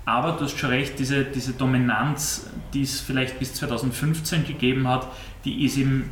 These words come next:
nicht mehr so da, äh, im, im Jahr zweitausendeinundzwanzig. Warum habt ihr seit zweitausendfünfzehn keinen großen Titel mehr gewinnen können?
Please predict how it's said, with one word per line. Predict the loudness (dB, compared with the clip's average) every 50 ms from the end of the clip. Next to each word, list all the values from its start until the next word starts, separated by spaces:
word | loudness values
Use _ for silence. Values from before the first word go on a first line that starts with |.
| -6 -6
nicht | -2 2 4 4 4 4 2 0 0 2
mehr | 4 4 2 2
so | 0 -2 -2 0 0 0 2
da, | 2 2 2 2 0 -2 -4 -8 -12 -16 -16 -16 -14 -10 -10
äh, | -8 -8 -6 -4
im, | -4 -4 -4 -4 -2
im | -2 0
Jahr | 2 0 0
zweitausendeinundzwanzig. | 0 -2 -2 -4 -2 -2 -2 -2 -2 -2 -2 -2 -4 -4 -4 -4 -6 -6 -6 -8 -10 -10 -12 -14 -18 -18 -20 -20 -18 -18 -20 -18 -20 -20 -20 -20 -20 -20 -20 -20 -20 -18 -18 -18 -18 -18 -18 -20 -20 -20 -20 -20 -20 -20 -20 -20 -20 -20 -20 -20 -18 -18 -18 -18 -18 -10 -4
Warum | 0 2 4 4 4 4 4
habt | 2 0 0
ihr | 0 2
seit | 2 2 2 2 0
zweitausendfünfzehn | 0 0 2 2 2 2 2 2 2 0 0 0 -2 0 0 0 0
keinen | 0 2 2 2 2 2
großen | 2 0 -2 -2 -2 -4 -2
Titel | -2 -2 -2 0
mehr | 0 0 0 0
gewinnen | 0 0 0 0 -2 -2 -6
können? | -8 -8 -10 -10 -10